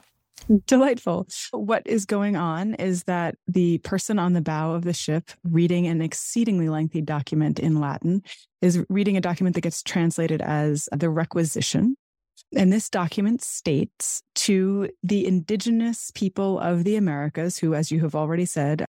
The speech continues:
do not speak Latin or hear it or read it for that matter, declares to the indigenous inhabitants of the Americas that they are all children of one God, that this God, it basically gives them a cast of characters. You are all children of one God. We call him God.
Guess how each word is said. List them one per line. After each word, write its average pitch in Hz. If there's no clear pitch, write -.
do 190
not 226
speak -
Latin 208
or 180
hear 214
it 202
or 170
read 185
it 185
for -
that 156
matter, 156
declares 269
to 254
the 214
indigenous 180
inhabitants 160
of 156
the 156
Americas 165
that 180
they 185
are 202
all 175
children 165
of 160
one 151
God, 180
that 170
this 180
God, 180
it 202
basically 277
gives 208
them 202
a 185
cast 175
of 175
characters. -
You 233
are 196
all 233
children 269
of 175
one 185
God. 151
We 156
call 147
him 160
God. -